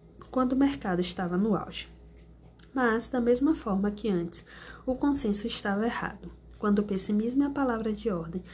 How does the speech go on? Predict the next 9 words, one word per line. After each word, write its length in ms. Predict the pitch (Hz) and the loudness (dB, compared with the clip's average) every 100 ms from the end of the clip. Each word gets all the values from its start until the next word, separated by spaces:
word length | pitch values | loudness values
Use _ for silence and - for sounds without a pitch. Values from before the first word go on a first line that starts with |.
| - - - | -18 -16 -4
as 160 | 180 | -4
pessoas 460 | - 190 - 175 175 | -2 -4 2 2 2
vendem 340 | 170 170 220 | 0 2 0
tudo. 400 | 269 - - 156 - - - | -2 -8 -8 -10 -14 -20 -4
Os 160 | 202 185 | -2 -2
preços 380 | 170 165 175 | -4 -4 -2
geralmente 580 | 165 185 175 170 175 - | 0 0 0 0 -2 -4
caem 360 | 277 240 226 302 | -8 -4 2 4
muito 440 | 277 185 175 - | 4 4 2 -2